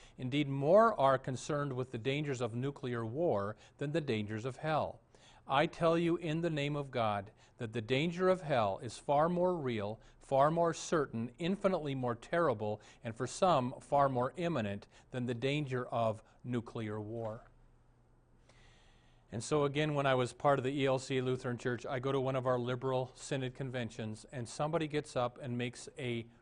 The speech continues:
resolution against the styrofoam cup. And this woman said, "Yes, we Lutherans like to drink our coffee, but we're destroying the environment with the styrofoam cup."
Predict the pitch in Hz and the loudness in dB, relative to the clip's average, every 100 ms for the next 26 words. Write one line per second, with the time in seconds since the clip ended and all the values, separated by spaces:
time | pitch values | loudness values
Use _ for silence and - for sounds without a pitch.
0 | - 123 147 160 151 139 135 131 123 117 | -6 2 2 2 0 0 -2 -6 -4 -4
1 | 113 113 - - _ _ 120 113 - - | -4 -4 -10 -20 _ _ -6 -4 -4 0
2 | 117 117 123 120 - 110 107 - - 90 | 2 2 0 -4 -4 -6 -6 -10 -8 -8
3 | - - - _ _ _ _ - 123 113 | -8 -20 -20 _ _ _ _ -8 -6 -4
4 | 131 131 127 139 123 127 123 135 135 143 | -4 -4 -4 -4 -2 -4 -4 -6 -4 -4
5 | 139 120 123 123 120 123 117 120 120 113 | -6 -6 -4 -4 -6 -6 -4 -6 -2 -2
6 | 113 120 - - 127 123 120 - - 139 | -2 -8 -12 -14 -8 -4 -4 -4 -2 0
7 | 151 135 120 117 123 131 131 123 120 - | 0 -2 -4 -2 0 0 -4 -8 -10 -6
8 | 127 127 120 123 113 120 117 | -2 -2 -4 -8 -4 -4 -4